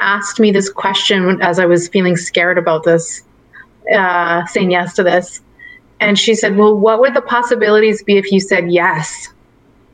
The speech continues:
to being a co-leader?" And so there's some interesting things that are starting to happen. Like, I see things a little bit differently than those that have come before me and those that are leaders in other cities around the world. There's fifty-two cities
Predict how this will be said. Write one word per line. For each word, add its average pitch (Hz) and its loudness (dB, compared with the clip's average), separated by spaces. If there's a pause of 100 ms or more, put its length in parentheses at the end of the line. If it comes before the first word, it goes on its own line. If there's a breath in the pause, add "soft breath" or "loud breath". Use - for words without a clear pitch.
(140)
to - -2
being 175 2 (240)
a 190 -2
co-leader?" 175 0 (360 loud breath)
And 247 -2
so 294 0
there's 277 0
some 269 2
interesting 254 0 (640)
things 302 2
that 269 2
are 220 0
starting 196 -2
to 202 0
happen. 180 -2
Like, 180 -4 (480)
I 240 0
see 320 2
things 262 2
a 208 2
little 190 2
bit 185 0
differently 185 0
than 190 2
those 185 2
that 185 0
have 180 -2
come 190 -2
before 185 -2
me 175 0 (280)
and 240 0
those 226 4
that 220 0
are 208 2
leaders 196 2
in 202 0
other 185 0
cities 175 2
around 180 0
the 175 -2
world. 185 2
There's 160 -2
fifty-two 202 -2
cities 180 0